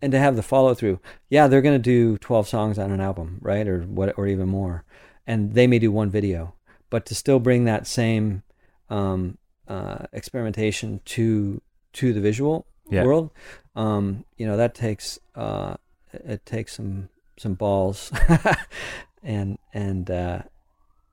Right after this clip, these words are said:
Speaker 1: and also I just, just a faith actually in, in, um, you know, everything will be all right. And, you know, you can, you can play, you don't, you don't have to be, you have to fold every corner, you know, perfectly. And that's the problem, obviously, with, with,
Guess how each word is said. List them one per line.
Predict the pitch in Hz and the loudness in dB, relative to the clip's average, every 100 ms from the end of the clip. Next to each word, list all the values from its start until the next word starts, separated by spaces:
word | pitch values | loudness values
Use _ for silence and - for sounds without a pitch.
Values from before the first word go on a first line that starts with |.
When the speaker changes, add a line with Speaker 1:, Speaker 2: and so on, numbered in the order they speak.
| _ _ _ _ _ _ _ _ _ _ - - | _ _ _ _ _ _ _ _ _ _ -16 -4
Speaker 1:
and | 135 | 0
also | 123 139 - 135 | 4 4 4 4
I | 120 | 4
just, | 107 113 - | 2 -4 -8
just | - 113 | -6 -4
a | 104 | -4
faith | - 131 123 - - _ | -4 -2 -2 -6 -18 _
actually | 104 101 - 87 - - | -8 -8 -8 -12 -12 -8
in, | 113 107 - | -4 -4 -4
in, | 110 107 | -4 -2
um, | 95 92 90 - _ | -2 -4 -6 -10 _
you | 95 | -10
know, | 95 95 _ | -10 -10 _
everything | 110 104 98 | -6 -4 -4
will | |
be | 95 92 | -4 -2
all | |
right. | 95 98 - | -2 -4 -8
And, | 90 - - | -12 -14 -12
you | |
know, | 92 | -10
you | 92 92 | -8 -8
can, | - - | -12 -16
you | 107 | -12
can | 98 | -12
play, | - 117 98 | -8 -6 -6
you | 98 | -8
don't, | 98 104 98 | -10 -10 -10
you | 107 | -8
don't | 98 | -4
have | 98 101 | -4 -4
to | - | -8
be, | 95 98 90 - _ - - _ | -8 -6 -6 -10 _ -20 -20 _
you | - | -8
have | 147 | -6
to | 107 | -4
fold | - 110 107 | 0 0 0
every | 98 101 | -2 -6
corner, | - 95 92 87 | -6 -4 -4 -4
you | 90 | -6
know, | 87 85 | -8 -10
perfectly. | - 85 - - 90 98 - - - - | -12 -14 -14 -14 -14 -14 -18 -20 -12 2
And | 135 | 4
that's | 151 - | 4 2
the | |
problem, | 143 147 131 98 101 | 4 6 6 2 -2
obviously, | 113 104 113 | -2 -2 -4
with, | 107 - | -6 -6
with, | 131 110 | -8 -8